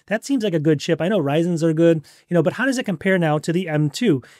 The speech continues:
This is a, this is what I'm more, you know, more people are gonna, that don't really know too much about chips and stuff, are gonna end up buying something like this, right? They're gonna go here, they're gonna see this cost, they're gonna read the reviews, and they're just gonna, you know, pull the trigger on this. But should they have bought the M two?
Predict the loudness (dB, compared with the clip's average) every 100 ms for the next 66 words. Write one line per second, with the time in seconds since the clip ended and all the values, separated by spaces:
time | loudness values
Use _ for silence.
0 | -8 -6 -2 -2 -2 -4 -2 0 2 4
1 | 4 4 4 2 2 0 0 -2 0 2
2 | 0 2 0 0 -2 0 2 2 4 2
3 | 0 -2 -4 -2 -4 -4 -6 -4 -4 -4
4 | -4 -4 -4 -2 -2 -2 -2 -2 -2 -2
5 | -2 -2 -6 -2 -2 -2 -4 -12 -4 0
6 | 2 2 4 4 4 4 0 -2 0 0
7 | -2 -2 0 -2 -8 _ -4 -2 2 2
8 | 2 2 4 6 6 4 -2 -4 -2 -2
9 | -2 -2 -4 -2 0 0 -2 -2 -2 -4
10 | -10 -16 _ _ -10 -4 -2 0 -2 0
11 | -2 -2 -4 -2 -4 -2 0 0